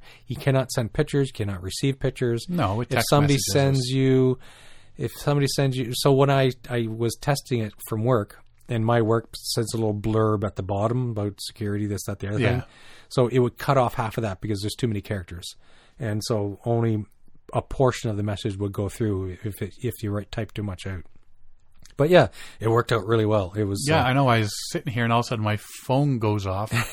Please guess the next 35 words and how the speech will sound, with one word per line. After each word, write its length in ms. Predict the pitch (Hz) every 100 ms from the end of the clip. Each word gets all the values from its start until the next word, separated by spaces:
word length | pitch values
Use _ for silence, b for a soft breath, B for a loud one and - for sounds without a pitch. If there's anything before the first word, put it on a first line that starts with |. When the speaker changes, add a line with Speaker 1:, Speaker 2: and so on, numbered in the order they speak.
| -
Speaker 1:
<laughs> 160 | 156
Speaker 2:
"Oh, 100 | 269
who's 180 | 208 202
messaging?" 380 | - 208 - 127 120
Oh, 120 | 113
there's 220 | 113 110
this 140 | 107 -
phone 300 | - 135 190
number. 380 | 95 95 95 - b -
Speaker 1:
Yeah, 140 | 151
oh, 100 | 165
yeah, 160 | 165 156
yeah, 180 | 156
yeah, 220 | 151 143 135
because 260 | - 127
Speaker 2:
And 60 | 120
Speaker 1:
you 60 | 135
don't, 220 | 131 123 -
you 160 | 127
don't 140 | 131 123
have 200 | 127 127
my, 280 | 123 113 110 B B B
it's 160 | 135 -
a, 240 | 120 113
so 320 | - - 131
you 220 | 123 113 127
can, 320 | 135 117 117 b b b b - -
you 140 | 123
can 160 | 127 123 151
email 400 | 170 180 180 180
the 100 | 165
device 520 | 156 156 165 165 - -
or 160 | 127
you 240 | 123 123 123
can, 680 | - 127 120 113 113 110